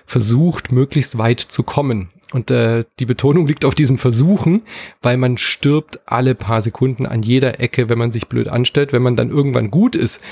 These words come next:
kann man das Spiel auch in einer halben Stunde durchspielen. Aber bis es soweit ist, vergehen halt Dutzende von Stunden. Also ich hab allein, um das zweite Biom zu erreichen, also den fünften Level, ja, ein Biom besteht immer aus vier Leveln,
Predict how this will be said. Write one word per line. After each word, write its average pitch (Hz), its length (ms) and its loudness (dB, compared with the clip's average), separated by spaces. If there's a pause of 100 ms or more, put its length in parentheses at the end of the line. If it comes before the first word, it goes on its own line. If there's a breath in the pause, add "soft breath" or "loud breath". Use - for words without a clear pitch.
(200 loud breath)
kann 131 160 0
man 160 80 4
das 160 100 2
Spiel - 240 0
auch 139 140 0
in 143 80 2
einer 123 100 2
halben 131 160 2
Stunde 127 300 0
durchspielen. 113 640 0
Aber 113 180 -2
bis 135 220 0
es 135 100 -4
soweit 113 300 2
ist, 160 180 0
vergehen 123 400 0
halt 107 300 -2 (640 loud breath)
Dutzende 123 460 0
von 110 180 -4
Stunden. - 480 -4
Also 120 220 0
ich - 220 -2
hab - 180 -4
allein, 127 360 0
um 131 260 -4
das - 240 -4
zweite 156 400 0
Biom 139 420 2
zu - 140 -2
erreichen, 110 500 -2
also 117 180 -4
den 117 180 -4
fünften 190 440 -2
Level, 123 380 2 (240)
ja, 131 320 -2
ein 135 160 2
Biom 135 260 2
besteht 143 220 -2
immer 131 160 0
aus 117 160 -4
vier 170 180 2
Leveln, 147 380 2